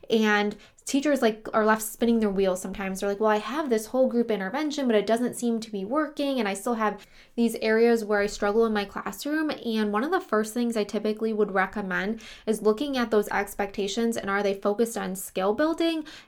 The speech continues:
and independence? And if they're not, then we can rework those expectations so that they are focused on skill building, and we can reframe our classroom contingency so that it's really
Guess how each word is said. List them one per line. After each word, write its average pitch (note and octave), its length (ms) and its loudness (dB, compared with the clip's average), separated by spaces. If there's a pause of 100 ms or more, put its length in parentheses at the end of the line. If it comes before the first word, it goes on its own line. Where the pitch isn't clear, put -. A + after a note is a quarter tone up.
and G#3+ 360 0
independence? G3+ 640 -2
And G#3 100 -4
if G3+ 160 -6
they're F#3+ 220 -2
not, G3+ 440 0
then A3 140 0
we A#3 80 2
can C#4 240 -2
rework C4 480 2
those A#3 280 4
expectations A3 920 -2
so A3+ 80 -2
that G#3+ 160 -6
they G#3 180 -2
are C4 220 2
focused A3+ 300 0
on G3 140 -4
skill F#3+ 280 0
building, G3 360 2 (380)
and D4 280 2
we B3 100 4
can G#3 320 2
reframe C4+ 840 2
our G#3+ 180 -2
classroom A3 500 -2
contingency A3+ 880 -4 (240)
so - 140 0
that A#3+ 80 8
it's A3+ 120 0
really C4 540 2